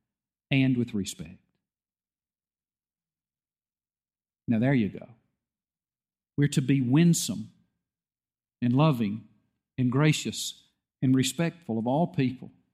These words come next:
'cause all crea-, all people are created in the image of God. And while he is,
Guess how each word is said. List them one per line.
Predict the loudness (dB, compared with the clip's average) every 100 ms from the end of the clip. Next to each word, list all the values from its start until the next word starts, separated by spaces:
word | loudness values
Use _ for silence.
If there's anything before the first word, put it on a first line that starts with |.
| -8
'cause | -4 0
all | 0
crea-, | 0 0 0 2
all | 0 2
people | 2 2 0
are | -4
created | -4 -4 -2 -2
in | 0
the | 0 0
image | 0 -2 -8
of | -16
God. | -20 -20 _ _ _ _ _ _ _ _ _ _ _ _ _ _ _ _ _ _ _ _
And | -4 0
while | 2 2
he | 2 4 2
is, | 0 -4